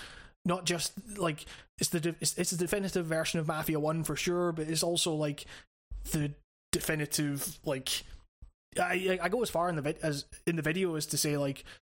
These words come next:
it's kind of the, like, one of the more definitive crime fiction things that games have to offer, <laughs> 'cause it's, it's so good. Like, and, and the thing is, like, it's, it's not, uh, like, like we were saying earlier, it's not,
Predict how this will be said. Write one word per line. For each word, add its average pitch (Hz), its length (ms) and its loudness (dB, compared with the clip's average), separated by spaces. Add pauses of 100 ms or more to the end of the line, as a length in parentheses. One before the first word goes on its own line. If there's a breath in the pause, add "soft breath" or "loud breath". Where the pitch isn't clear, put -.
(520)
it's 160 220 0
kind 214 340 2
of 180 200 0
the, 156 340 2 (200)
like, 156 180 0
one 156 120 4
of 160 80 0
the 151 100 2 (180)
more 151 200 2
definitive 147 840 -2 (180)
crime 165 460 0
fiction 156 720 0
things 160 600 2
that 156 140 -4
games 156 340 2
have 143 220 0
to - 120 0
offer, 190 400 0
<laughs> - 120 -4
'cause 175 160 2
it's, - 200 0 (920 loud breath)
it's 175 160 2
so 208 380 2
good. 185 340 0
Like, 180 240 2
and, 170 200 2
and 180 120 2
the 175 60 -2
thing 226 160 2
is, 202 200 0
like, 170 200 0
it's, 175 200 0
it's - 180 0
not, 202 260 2 (640)
uh, 196 160 2
like, 185 220 0
like 208 140 2
we 220 60 2
were 202 80 4
saying 180 200 0
earlier, 175 260 2
it's 170 160 0
not, 196 320 -2